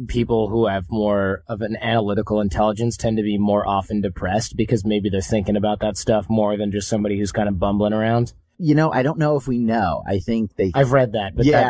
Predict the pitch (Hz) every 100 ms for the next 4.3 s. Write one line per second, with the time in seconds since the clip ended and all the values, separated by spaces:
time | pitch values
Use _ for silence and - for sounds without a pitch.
0 | 110 117 117 120 127 135 139 131 123 127
1 | 117 101 98 110 104 123 120 113 - -
2 | 247 226 240 - 113 107 107 107 95 -
3 | - - 208 113 104 123 123 110 110 107
4 | 104 98